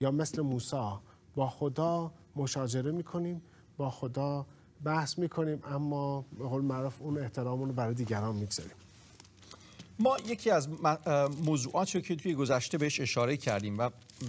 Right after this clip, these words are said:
Speaker 2: تشویق می‌کنم که شما هر وقت کتب عهد عتیق رو می‌خونید، یک نگاهی به اون داشته باشید، یک چشمتون به این،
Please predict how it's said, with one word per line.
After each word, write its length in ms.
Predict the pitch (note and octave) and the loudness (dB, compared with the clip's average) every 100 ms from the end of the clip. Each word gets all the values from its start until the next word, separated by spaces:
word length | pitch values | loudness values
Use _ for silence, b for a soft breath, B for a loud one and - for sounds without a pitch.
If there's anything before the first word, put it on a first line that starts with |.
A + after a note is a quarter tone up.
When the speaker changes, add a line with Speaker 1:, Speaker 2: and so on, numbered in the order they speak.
| A2+ G#2+ - | -6 -8 -6
Speaker 2:
تشویق 400 | - C3+ - D#3 | -4 -4 -4 -4
می‌کنم 280 | C#3 A#2 A2 | -6 -8 -8
که 100 | G#2 | -10
شما 280 | - B2 C#3 | -6 -4 -4
هر 260 | C3+ D3 | -2 0
وقت 240 | C3+ C3 - | 0 -2 -4
کتب 300 | - C#3 B2+ | -4 -2 0
عهد 260 | - B2+ - | 0 0 0
عتیق 300 | G#2 B2+ A#2+ | -2 -2 -2
رو 80 | |
می‌خونید، 500 | A2+ G2+ - G#2+ C3+ - - - - - - - - | -2 -4 -2 0 0 -4 -16 -20 -20 -20 -20 -20 -2
یک 120 | C3+ - - | -2 -2 -4
نگاهی 420 | A2+ A2+ B2 C3 | -2 4 4 4
به 80 | A2+ | 2
اون 140 | A2+ A2 | 0 0
داشته 280 | F#2 - | 0 -2
باشید، 300 | F#2+ F2+ G2+ | -2 -2 -2
یک 160 | G2+ C#3+ | -2 0
چشمتون 540 | - C3+ C3+ A#2 C3 A#2 B B B - | 2 2 0 2 0 0 B B B 0
به 80 | |
این، 220 | B2+ B2+ | 2 2